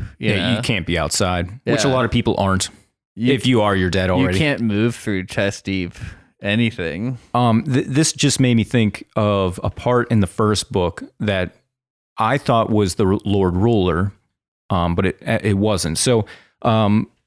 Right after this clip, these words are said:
Speaker 2: Vin gets upset because, uh, Kelsier says something insensitive, and she goes to the roof.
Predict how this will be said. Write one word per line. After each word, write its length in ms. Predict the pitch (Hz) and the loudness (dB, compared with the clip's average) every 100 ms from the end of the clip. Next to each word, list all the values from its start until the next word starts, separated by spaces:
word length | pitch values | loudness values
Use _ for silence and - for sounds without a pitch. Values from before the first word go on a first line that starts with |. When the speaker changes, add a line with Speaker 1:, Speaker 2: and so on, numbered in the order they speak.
| _ _ _ | _ _ _
Speaker 2:
Vin 220 | 107 135 151 | -2 2 2
gets 200 | 143 - | 2 2
upset 680 | 123 - - 110 85 107 _ _ - | 0 0 -2 0 -2 -4 _ _ -4
because, 640 | 92 104 101 90 87 - - | -2 0 2 2 0 -2 -2
uh, 200 | 95 90 | -2 -2
Kelsier 420 | 104 98 - 95 | -2 -2 0 0
says 200 | - 92 | 0 0
something 280 | 101 95 101 | 0 0 0
insensitive, 800 | 98 - 92 - 85 87 90 - - | 0 0 -2 -2 -2 -2 -4 -12 -4
and 320 | 95 90 87 | -2 0 0
she 160 | - | -2
goes 320 | 95 95 90 - | 0 0 -2 -2
to 100 | 98 | -2
the 120 | 87 | 0
roof. 400 | 90 87 - | 0 -2 -6